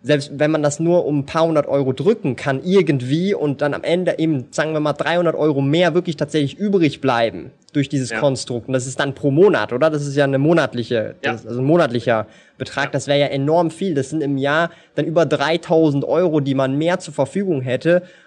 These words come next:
Speaker 1: um das vielleicht in seinen Lebensstandard reinzupacken
Speaker 2: Mhm.
Speaker 1: oder, äh, mal schön, öfters schön essen gehen oder whatever. Und ich glaub, das ist dann schon, da macht's Sinn, sich dann auch, äh, damit zu befassen eine Zeit lang, weil das hat man dann über Jahre hinweg mehr,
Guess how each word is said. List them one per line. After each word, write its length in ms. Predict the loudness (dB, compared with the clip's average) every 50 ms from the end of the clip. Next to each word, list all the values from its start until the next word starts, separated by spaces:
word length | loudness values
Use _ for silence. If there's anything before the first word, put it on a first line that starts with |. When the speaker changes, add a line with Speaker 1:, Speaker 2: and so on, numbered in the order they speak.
| _ _ _ 2
Speaker 1:
um 460 | 4 4 4 4 0 -2 -6 -10 -16 _
das 240 | -2 0 0 0 -2
vielleicht 260 | -2 -2 0 0 0
in 60 | 0
seinen 160 | 0 0 2
Lebensstandard 600 | 2 2 2 2 0 0 0 0 0 0 0 0 0
reinzupacken 800 | 0 -2 -2 -4 -6 -8 -10 -6 -6 -6 -6 -6 -8 -10 -10
Speaker 2:
Mhm. 40 | -6
Speaker 1:
oder, 420 | -4 -2 0 2 2 2 2 0 0
äh, 540 | -4 -4 -4 -4 -6 -8 -8 -10 -12 -10
mal 240 | -8 -4 -2 -2 -2
schön, 540 | 0 2 2 2 2 0 -4 -4 -6 -6 -6 -8 -2
öfters 400 | 0 2 2 2 2 0 -2 0
schön 180 | 0 0 0 2
essen 360 | 2 0 0 0 0 -2 -2
gehen 180 | 0 0 0 0
oder 220 | 0 0 2 2
whatever. 380 | 2 2 2 0 0 2 2 0
Und 100 | 0 -2
ich 80 | -2
glaub, 260 | 0 0 0 0 0 0
das 200 | 0 0 0 -2
ist 160 | -4 -2 -2
dann 160 | -2 -2 -2
schon, 320 | 0 0 0 0 0 -2 -6 -12 -20 _ -6
da 80 | -4 -2
macht's 260 | -2 -2 -4 -6 -4
Sinn, 220 | -2 -2 0 0
sich 180 | 0 -2 -4 -2
dann 220 | -2 -4 -2 -2
auch, 320 | -2 0 0 0 0 -4 -10
äh, 160 | -10 -8 -6
damit 200 | -4 -4 -4 -4
zu 80 | -6 -8
befassen 460 | -10 -6 -2 -2 -2 -2 -2 -4 -6
eine 80 | -6
Zeit 300 | -4 -4 -2 -2 0 0
lang, 180 | -2 -2 -2 -2
weil 100 | -2 -2
das 160 | -2 -4 -4
hat 140 | -4 -6 -4
man 100 | -4 -6
dann 120 | -4 -4
über 180 | -4 -4 -2 -2
Jahre 400 | 0 2 2 2 2 0 0 -2
hinweg 420 | -2 -2 -2 -2 -2 -2 -2 -4
mehr, 360 | -4 -4 -2 -2 -2 -4 -6